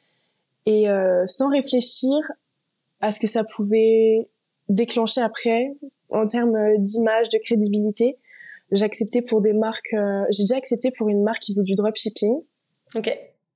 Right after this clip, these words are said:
Speaker 1: Euh, je sais, alors je sais, j'avais pas, je savais pas au début, avant de recevoir le produit, que c'était du, du drop. Et, euh, et je me suis rendu compte au final que derrière, je pouvais pas associer forcément ma tête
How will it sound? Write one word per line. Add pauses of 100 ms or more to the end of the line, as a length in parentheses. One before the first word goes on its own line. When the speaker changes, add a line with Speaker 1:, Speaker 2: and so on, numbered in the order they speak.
(140)
Speaker 1:
Euh,
je
sais,
alors
je
sais,
j'avais
pas,
je
savais
pas
au
début,
avant
de
recevoir
le
produit,
que
c'était
du,
du
drop. (540)
Et,
euh, (960)
et
je
me
suis
rendu
compte
au
final
que
derrière,
je
pouvais
pas
associer
forcément
ma
tête